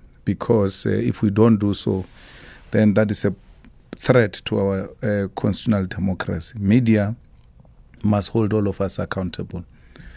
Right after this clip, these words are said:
and it must not take side. But the problem is that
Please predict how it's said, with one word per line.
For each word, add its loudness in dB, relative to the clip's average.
and 2
it -2
must -2
not 0
take -4
side. -4
But -6
the -2
problem 2
is -2
that -4